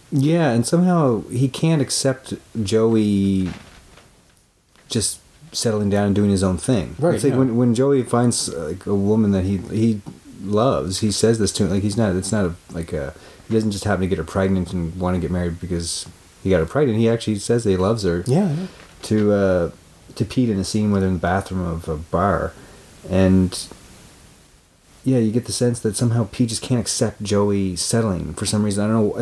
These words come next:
Speaker 1: I, I don't know why it means so much to him to have his buddy just, like,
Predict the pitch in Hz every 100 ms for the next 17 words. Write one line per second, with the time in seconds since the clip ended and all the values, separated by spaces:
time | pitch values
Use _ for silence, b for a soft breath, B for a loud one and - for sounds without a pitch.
0 | 113 78 - 117 123 110 101 110 107 107
1 | 101 - 95 101 - 92 90 92 85 87
2 | 87 92 90 - - 95 92 82 85 -
3 | 85